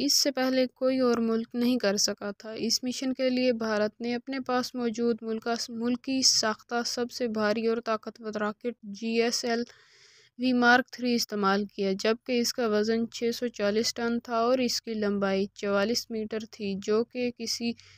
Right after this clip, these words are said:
चौदह मरले इमारत के बराबर है। इससे सैटेलाइट से मुंसलिक खलाई गाड़ी का वज़न तीन हज़ार सात सौ बयानवे किलो था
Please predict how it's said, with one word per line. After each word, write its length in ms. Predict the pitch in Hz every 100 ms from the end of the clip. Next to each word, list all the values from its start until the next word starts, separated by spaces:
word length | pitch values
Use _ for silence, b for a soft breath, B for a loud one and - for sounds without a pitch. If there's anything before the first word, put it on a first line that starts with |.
| B -
चौदह 300 | 254 233 240
मरले 300 | 220 214 196
इमारत 400 | 190 185 202 -
के 140 | 220
बराबर 440 | 202 190 185 202 208
है। 160 | 214 208 - -
इससे 440 | 240 - - 262
सैटेलाइट 680 | - 233 220 233 214 220 226
से 280 | - 254 240
मुंसलिक 600 | 214 208 214 233 226 233
खलाई 460 | - 220 208 202 208
गाड़ी 280 | 220 214 233
का 140 | 233
वज़न 440 | 226 214 220 226 233 -
तीन 200 | 220 226
हज़ार 380 | 233 220 214 214
सात 260 | - 214 214
सौ 180 | 233 214
बयानवे 440 | 208 202 208 220
किलो 280 | 214 202 196
था 260 | - 202